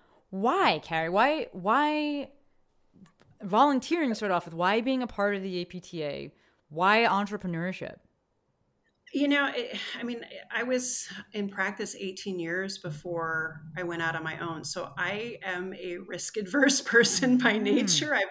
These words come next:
Speaker 2: I've learned,
Speaker 1: Mm-hmm.
Speaker 2: obviously, this year to get over that. Um, but, it, you know, I, I go back to kinda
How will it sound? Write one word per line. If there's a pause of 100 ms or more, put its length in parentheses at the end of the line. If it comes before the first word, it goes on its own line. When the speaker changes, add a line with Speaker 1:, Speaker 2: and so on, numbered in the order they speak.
(200)
Speaker 2:
I've
learned,
Speaker 1:
Mm-hmm. (220)
Speaker 2:
obviously,
this
year
to
get
over
that. (460)
Um, (360)
but,
it, (1500)
you
know,
I, (220)
I
go
back
to
kinda